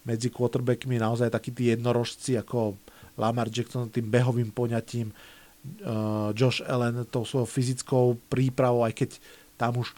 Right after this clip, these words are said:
predsa len N F L trošku mohla poznať ten príklad cez Cama Newtona. A iným dôvodom je to, že napríklad ten quarterback hrá proste v slabom alebo zle vedenom mužstve a tým pádom, mm, to trošku celé na ňo padá a mus-,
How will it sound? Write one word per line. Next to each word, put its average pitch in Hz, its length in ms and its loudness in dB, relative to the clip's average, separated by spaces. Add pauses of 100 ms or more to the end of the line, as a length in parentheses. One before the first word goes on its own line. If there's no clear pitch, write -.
(120)
predsa 123 400 0
len 127 160 -6
N 123 160 -4
F 127 160 0
L 120 80 2
trošku 123 320 -2
mohla 139 320 6
poznať 123 480 0
ten 110 80 -8
príklad 123 320 -2
cez - 240 -6
Cama 123 240 0
Newtona. 120 480 -2 (720)
A 113 40 -2 (760)
iným 185 160 8
dôvodom 175 400 10
je 151 160 8
to, 175 80 8
že 151 80 4
napríklad 156 320 4
ten 160 160 2
quarterback 165 400 2
hrá 175 80 6
proste 175 320 0
v - 80 -6
slabom 170 400 8
alebo 151 560 8 (400)
zle 151 160 8
vedenom 165 320 6
mužstve 143 400 4
a 151 80 8
tým 160 240 0
pádom, 160 320 6
mm, 151 560 -2
to 170 80 0
trošku 165 320 -2
celé 170 160 4
na 160 160 6
ňo 156 80 4
padá 156 400 4
a 143 80 -2
mus-, 151 320 -8